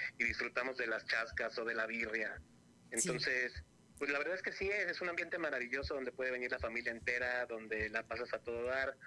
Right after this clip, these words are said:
Speaker 1: caminas y caminas y caminas. O sea, la feria tiene una extensión cada vez más grande. Entonces,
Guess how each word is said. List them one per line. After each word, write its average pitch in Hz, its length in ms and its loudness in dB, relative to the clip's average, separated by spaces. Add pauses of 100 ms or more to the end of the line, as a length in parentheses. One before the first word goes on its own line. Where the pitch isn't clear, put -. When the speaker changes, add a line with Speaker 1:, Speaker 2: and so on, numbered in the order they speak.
(360)
Speaker 1:
caminas 131 480 2
y 131 60 -4
caminas 123 420 0
y 127 60 -4
caminas. 120 580 -2 (380)
O - 20 -20
sea, 117 240 2
la 113 140 2
feria 127 380 0
tiene 127 200 -4
una 127 120 -4
extensión 120 500 -2
cada 127 180 0
vez 123 160 -2
más 123 360 0
grande. 123 360 0
Entonces, 156 560 -4